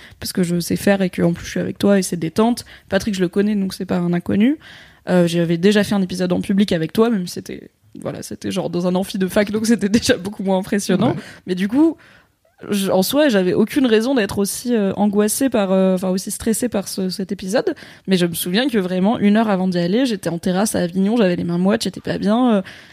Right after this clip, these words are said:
Speaker 1: je fumais clope sur clope et j'étais en mode, pff, la pression. Mais je pense que c'est le,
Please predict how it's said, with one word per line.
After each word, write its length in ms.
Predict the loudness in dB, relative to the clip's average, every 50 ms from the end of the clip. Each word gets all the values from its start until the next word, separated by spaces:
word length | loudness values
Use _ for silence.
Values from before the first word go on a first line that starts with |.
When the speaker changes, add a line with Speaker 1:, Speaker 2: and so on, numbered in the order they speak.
| -18 -14
Speaker 1:
je 100 | -12 -8
fumais 200 | -2 0 0 0
clope 220 | 2 0 -2 -4 -4
sur 180 | -8 -10 -6
clope 300 | -2 0 2 2 2 0
et 40 | -2
j'étais 200 | -4 -4 -6 -6
en 80 | -4 -2
mode, 180 | -2 -2 -2
pff, 320 | -2 -6 -12 -14 -16 -16 -16
la 80 | -14 -12
pression. 480 | -12 -12 -10 -6 -4 -2 0 0 -2 -4 -8 -14 -20 -20 -20 -20 -20 -8
Mais 180 | -2 2 2 4
je 120 | 4 2
pense 240 | 2 2 0 0 2
que 100 | 0 -2
c'est 180 | 0 0 -2 -2
le, 200 | -2 -2 -2